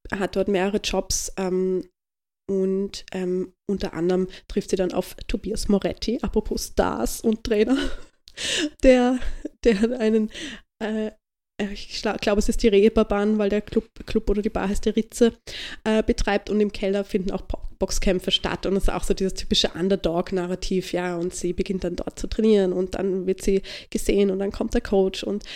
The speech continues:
ähm, oder so ein, so ein Talent-Scout und sieht sie und sie steigt ein bisschen darin auf und ich find's aber sehr interessant, weil es dann doch noch in eine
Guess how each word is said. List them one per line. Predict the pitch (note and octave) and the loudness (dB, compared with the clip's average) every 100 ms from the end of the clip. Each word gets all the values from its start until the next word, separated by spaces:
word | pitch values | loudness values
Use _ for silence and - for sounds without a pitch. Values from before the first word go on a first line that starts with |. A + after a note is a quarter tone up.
| - - G3+ | -16 -6 0
ähm, | G3+ G3+ F#3+ - | 2 2 0 -2
oder | F#3+ | -2
so | - G3+ | -4 -4
ein, | F#3+ G#3+ | -6 -6
so | - - | -4 -4
ein | G#3+ | 2
Talent-Scout | A#3 F3+ F#3+ - - - - F#3 F#3 - | 2 2 -2 -8 -12 -6 0 2 0 0
und | G3 F#3+ F#3+ | -4 -4 -6
sieht | - G#3 - | -4 -6 -4
sie | G#3 G3 F#3+ | -2 0 0
und | F#3 F#3 | 0 -4
sie | F#3+ F#3 F#3+ | -4 -2 -2
steigt | - - - | -2 -6 -4
ein | G3+ | -4
bisschen | G3+ - F#3+ | -4 -2 -2
darin | G3+ G3+ - | -2 -4 -4
auf | F3+ G3+ G3 - | 2 4 2 0
und | G3 | -2
ich | - - - _ | -4 -6 -14 _
find's | - - | 4 4
aber | A3 G#3 | 4 2
sehr | G#3 G3 | 2 0
interessant, | G3+ - F#3+ G3+ | 0 0 0 2
weil | F#3+ | 0
es | |
dann | G3 F#3 | 0 -2
doch | F#3+ | -2
noch | G3+ - | -2 -2
in | G3+ | 0
eine | F#3 | 0